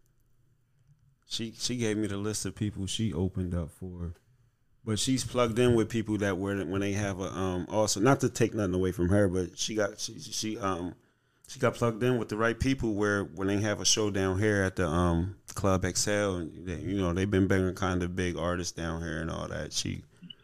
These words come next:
she's been able to capitalize and open up on a lot of, um,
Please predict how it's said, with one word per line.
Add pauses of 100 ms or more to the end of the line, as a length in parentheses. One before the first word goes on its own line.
(100)
she's
been
able
to
capitalize
and
open
up
on
a
lot
of,
um,